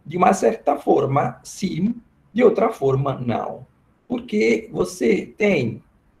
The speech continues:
ah, já a partir da, ah, da Idade Moderna, você tem um processo de reação ao liberalismo.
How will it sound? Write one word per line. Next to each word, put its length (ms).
ah, 520
já 360
a 340
partir 640
da, 440
ah, 640
da 140
Idade 320
Moderna, 580
você 320
tem 440
um 100
processo 680
de 300
reação 1120
ao 340
liberalismo. 1120